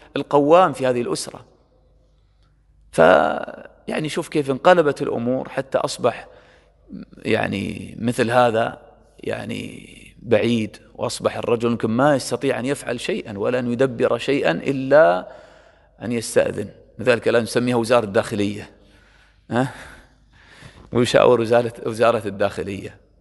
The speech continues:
ما يستطيع أن يتخذ قرار ولا يقرر موعد ولا يشوف أهلي وراجع أهلي. لا،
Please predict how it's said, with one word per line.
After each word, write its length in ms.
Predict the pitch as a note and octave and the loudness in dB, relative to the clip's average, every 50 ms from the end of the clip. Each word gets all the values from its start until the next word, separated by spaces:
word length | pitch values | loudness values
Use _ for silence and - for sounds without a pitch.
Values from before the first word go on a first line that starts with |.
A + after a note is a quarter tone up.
| _ _ _ _ _ - | _ _ _ _ _ -10
ما 180 | - - - - | -4 -2 0 0
يستطيع 480 | F3+ - - - - D#3+ C3+ - - | 0 0 0 0 2 2 2 2 0
أن 100 | A#2+ A#2 | -2 -4
يتخذ 500 | A2+ A#2 A2+ - - - A#2 - A#2+ G#2 | -2 -2 -4 -4 -4 -6 -6 -2 -4 -4
قرار 480 | G#2 - - G2+ F#2+ G2 F#2+ F#2 F#2 F#2+ | -4 -2 -2 2 4 4 4 4 4 4
ولا 160 | A2 B2 B2 | 4 4 4
يقرر 440 | A2 G#2 - - A#2 G#2 G#2+ G2+ F#2+ | 4 2 0 -2 -2 0 0 -2 -2
موعد 400 | G2 G#2 A2 G#2+ F#2+ - G2 F#2+ | 0 -2 -2 -2 -2 -6 -6 -4
ولا 580 | G#2+ A#2+ A#2+ A#2+ - - - G2+ G2+ G2+ A2 A2+ | -2 0 0 0 -2 -4 -6 -10 -12 -10 -10 -10
يشوف 340 | A2 - - B2 A2+ - - | -10 -8 -6 -6 -6 -4 -2
أهلي 300 | - G#2 G#2 A2+ A2 - | -4 -4 -4 -6 -10 -6
وراجع 320 | A#2 A2 A2 A2 G#2+ A2 G2+ | -2 0 0 0 0 -2 -6
أهلي. 280 | - A#2 A2 A#2+ F3 | -6 -6 -10 -10 -6
لا، 380 | A3 D4 D4 B3+ - - - | -4 -4 -4 -4 -6 -10 -16